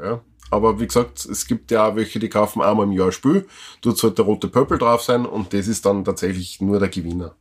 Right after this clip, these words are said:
Ja. Ja. Alles, was auf der Nominierung war oder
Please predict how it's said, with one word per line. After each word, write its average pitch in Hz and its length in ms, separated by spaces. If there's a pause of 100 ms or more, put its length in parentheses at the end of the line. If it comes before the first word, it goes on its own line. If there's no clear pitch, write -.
(200)
Ja. - 80 (680)
Ja. 85 180 (480)
Alles, 104 180
was 98 120
auf 95 120
der 104 120
Nominierung 104 600
war 104 400
oder 98 280